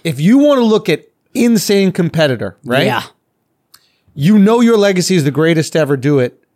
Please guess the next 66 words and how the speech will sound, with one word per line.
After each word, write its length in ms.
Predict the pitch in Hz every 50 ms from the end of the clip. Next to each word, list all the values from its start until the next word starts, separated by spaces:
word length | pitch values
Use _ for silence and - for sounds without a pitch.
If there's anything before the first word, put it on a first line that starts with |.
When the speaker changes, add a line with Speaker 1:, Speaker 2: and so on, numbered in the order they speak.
| _ -
Speaker 1:
is 180 | 135 127 110
locked 380 | 120 131 131 127 123 - - -
in. 180 | 127 104 95 - _ _ -
Speaker 2:
Right. 300 | 139 135 131 113 - _ _ _ _ _ _ _ _ _ _ _ _
Speaker 1:
All 200 | - 170 202 240
of 60 | 262
a 60 | 247 208
sudden, 420 | - - 247 233 220 175 151 143
LeBron 460 | 131 139 135 123 160 160 165 170 165
does 420 | 143 160 147 139 135 131 - - - _ _ _ _ _ _ _ -
something 380 | - - 202 185 - 185 175
truly 380 | 165 - - - 247 220 196 180
miraculous. 600 | 165 165 170 170 165 151 - - 101 - - - _
He 100 | 175 170
comes 260 | 170 - 214 226 202
back 280 | 170 208 196 151 - -
three 140 | 180 190 180
one 240 | 165 165 156 139 127
against 500 | - 151 135 147 147 147 143 - - - _ _ -
the 80 | 170
best 320 | 139 120 160 156 147 - -
team 240 | - 175 165 160 165 -
ever, 300 | - 143 156 151 160 147
possibly. 600 | - - - 131 131 117 - 123 107 92 101 120 - -
Speaker 2:
Yeah. 280 | 135 127 123 107 95 -
Speaker 1:
Right? 300 | - 123 131 151 190 - - _ _ -
This 160 | 175 165 -
was 100 | 151 139
prior 400 | - - 175 143 139 139 135 127
to 360 | - - - 139 127 120 117
Speaker 2:
Right. 180 | 120 123 113 98 - _ _
Speaker 1:
Kevin 220 | - 147 135 123
Durant 240 | 117 135 127 123 113
being 160 | - 131 120 117
there, 120 | 117 117
but 160 | 113 131 143 -
even 180 | 196 196 208
Speaker 2:
If 60 | -
Speaker 1:
at 40 | 170 -
the 40 | 262
Speaker 2:
they 40 | 311
Speaker 1:
time, 120 | 277 302
Speaker 2:
win 80 | 311 302
that 180 | 320 277 233 196
game, 240 | 240 277 294 254
they're 100 | 208 190
seven 300 | 175 - 226 220 220 226
and 80 | 214 190
three 140 | 233 220 220
and 60 | 202
nine, 140 | 196 196 208 208
and 40 | 208
they 40 | 202
got 140 | 208 202
the 60 | 185 196
chip. 180 | - 302 190
They're 80 | 143 135
the 60 | 135
best 200 | 143 156 160 156
team 140 | - 190 190
ever. 80 | 233 262
Speaker 1:
that's 120 | 135 - -
the 40 | 156
best 200 | 131 127 - -
team 120 | 135 123 120
ever. 200 | 117 107 104